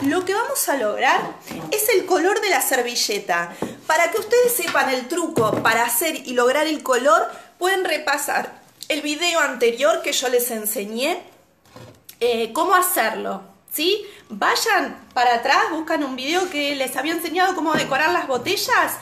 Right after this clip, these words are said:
y ahí van a ver cómo acercar en valor, intensidad y saturación, que les enseño un truquito para hacer el mismo color, ¿sí? Así que ahí los invito a hacerlo.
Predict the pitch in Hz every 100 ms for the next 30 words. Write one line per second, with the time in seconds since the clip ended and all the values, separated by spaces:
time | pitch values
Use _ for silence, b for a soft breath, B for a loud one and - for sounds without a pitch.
0 | B B B 240 277 349 370 359 330 359
1 | 370 - 494 508 466 370 349 285 233 262
2 | 262 359 349 247 254 - 285 294 349 262
3 | 240 233 269 285 285 302 440 480 539 -
4 | B B B - 302 294 330 349 359 277
5 | 240 - 427 403 349 320 466 480 392 190
6 | - - 269 269 262 - 349 359 - 233
7 | 269 302 285 294 - 214 185 - - 285
8 | 302 247 311 330 277 - 277 320 320 262
9 | 233 233 226 196 - 180 175